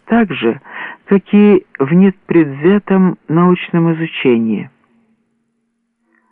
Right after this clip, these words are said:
Многое в нашей домашней суете – постепенно заменяется общественной услугой, но многое и остается по причинам самым разнообразным. Очевидно,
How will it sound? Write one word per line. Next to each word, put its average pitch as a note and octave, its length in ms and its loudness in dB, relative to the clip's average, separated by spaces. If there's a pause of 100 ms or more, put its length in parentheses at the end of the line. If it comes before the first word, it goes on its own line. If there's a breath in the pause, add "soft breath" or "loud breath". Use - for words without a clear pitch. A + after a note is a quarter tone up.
(300)
Многое E3 380 2
в B2+ 60 -8
нашей C#3+ 680 -2
домашней C#3 720 -4
суете – D3+ 500 -2 (460 loud breath)
постепенно G#3 680 2
заменяется F3 760 0 (120)
общественной D#3 1040 -4
услугой, B2 800 -2 (360 loud breath)
но B3+ 120 4
многое C4 420 4
и G#3 240 0
остается C3+ 800 -4 (320 loud breath)
по F3 140 -2
причинам A#3 840 2 (360)
самым C4 440 2
разнообразным. C#3+ 1040 -4 (800 soft breath)
Очевидно, A3 960 2